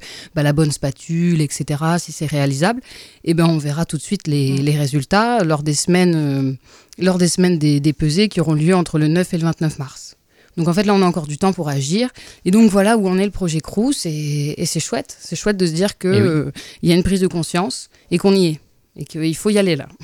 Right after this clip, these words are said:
Speaker 1: <laughs>
Speaker 3: Bah, on va suivre ça en tout cas avec attention sur, sur Radio Campus Amiens, et puis on vous recevra dans les prochains mois pour, euh, pour faire un point
Speaker 1: Ça
Speaker 3: sur,
Speaker 1: marche.
Speaker 3: sur ce projet. On a déjà rappelé, hein, toutes les informations
Speaker 1: Mhm.
Speaker 3: pratiques pour suivre, donc, euh, les actus, euh, de, d'en savoir plus.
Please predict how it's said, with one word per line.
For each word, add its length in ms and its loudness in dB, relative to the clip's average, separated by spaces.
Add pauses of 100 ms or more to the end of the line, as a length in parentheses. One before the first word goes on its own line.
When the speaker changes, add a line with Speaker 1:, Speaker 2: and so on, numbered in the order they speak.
(160)
Speaker 1:
<laughs> 60 -2 (340)
Speaker 3:
Bah, 80 -2
on 40 2
va 140 4
suivre 240 -14
ça 80 -10
en 80 -4
tout 80 -18
cas 140 -4
avec 160 -2
attention 360 -8
sur, 380 -6
sur 220 -4
Radio 240 -2
Campus 320 -8
Amiens, 300 -2
et 20 -8
puis 140 -12
on 40 -4
vous 140 -8
recevra 360 -4
dans 100 -4
les 60 -8
prochains 300 -10
mois 140 -6
pour, 220 -12
euh, 40 -10 (400)
pour 140 -4
faire 160 0
un 80 2
point 200 -4 (220)
Speaker 1:
Ça 140 0
Speaker 3:
sur, 100 6
Speaker 1:
marche. 300 0
Speaker 3:
sur 200 -8
ce 120 -4
projet. 480 0 (420)
On 80 -2
a 100 4
déjà 220 0
rappelé, 320 -2
hein, 120 -2
toutes 160 -12
les 120 -6
informations 380 -6
Speaker 1:
Mhm. 60 -14
Speaker 3:
pratiques 380 -10
pour 160 -12
suivre, 460 -10
donc, 300 -10
euh, 260 -6
les 240 -2
actus, 440 -8
euh, 200 -4
de, 420 -8
d'en 80 -16
savoir 300 -4
plus. 320 -8